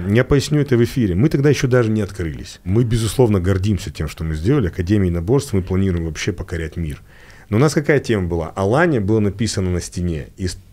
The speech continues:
и предыстория чего? Мы сделали Алане, написали на стене, чтобы не писать на полу.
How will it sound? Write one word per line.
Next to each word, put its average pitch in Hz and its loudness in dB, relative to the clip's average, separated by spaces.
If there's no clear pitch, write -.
и - -12
предыстория 110 2
чего? 107 0
Мы 95 2
сделали 113 4
Алане, 113 2
написали 107 0
на 104 0
стене, 120 -2
чтобы 98 -6
не 107 -2
писать 110 -4
на 104 0
полу. 107 0